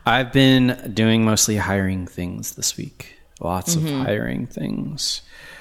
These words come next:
Speaker 1: Today was a lot of actually context switching. So I didn't, I didn't have the fun Ralph's Kitchen. I had a customer interview that I did
Speaker 2: Mm-hmm.
Speaker 1: for Thoughtbot.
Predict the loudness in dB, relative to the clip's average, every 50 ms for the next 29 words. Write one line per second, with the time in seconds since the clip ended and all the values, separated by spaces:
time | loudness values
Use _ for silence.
0 | -20 -20 -20 -20 -10 -6 -2 0 0 0 -2 -2 -2 2 2 4 6 6 6 6
1 | 6 4 4 4 4 2 2 2 0 0 2 2 2 2 2 2 0 0 0 0
2 | -2 -2 -4 -6 -8 -6 -4 -2 -2 -2 -4 -4 -6 -6 -4 -2 -2 0 0 0
3 | 0 0 -2 -4 -4 -4 -4 -4 -4 -6 -6 -10 -12 _ _ -20 -20 -20 -20 -20
4 | -20 -20 -20 -20 -20 -20 _ _ -12 -6 -4 0 2 2 2 2 2 -2 -4 -2
5 | 0 2 2 2 2 2 0 2 2 2 0 0 -2 -4 -4 -4 -4 -2 0 0
6 | 2 2 0 0 -2 -4 -6 -8 -14 _ _ _ -4 -2 -2 -2 -2 -6 -8 -8
7 | -8 -8 -6 -4 -4 -4 -6 -6 -10 -14 _ _ _ _ _ _ _ _ _ -8
8 | -6 -4 -2 0 0 0 0 0 0 0 0 0 0 -2 -4 -4 -8 -12 _ _
9 | _ _ -4 -2 -2 0 0 0 0 0 0 2 2 2 2 4 4 2 2 2
10 | 2 0 -2 -2 -4 -4 -2 0 0 0 0 0 0 2 2 2 0 0 -2 -2
11 | -2 -4 -4 -2 -2 -4 -2 -2 -2 -2 -2 -4